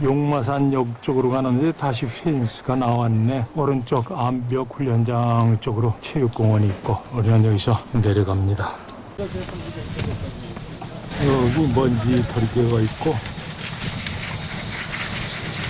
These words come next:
공원인가? 그 어린이 공원인가 본데, 거기서 이제 내려가면 끝날 것 같아. 공원에 와서 등산 마칩니다.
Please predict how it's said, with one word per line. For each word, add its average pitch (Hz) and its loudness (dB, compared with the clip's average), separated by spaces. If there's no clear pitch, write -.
공원인가? 117 4
그 147 0
어린이 160 4
공원인가 131 2
본데, 123 2
거기서 127 -2
이제 156 2
내려가면 139 2
끝날 156 2
것 135 2
같아. 113 2
공원에 139 2
와서 135 2
등산 123 2
마칩니다. 104 0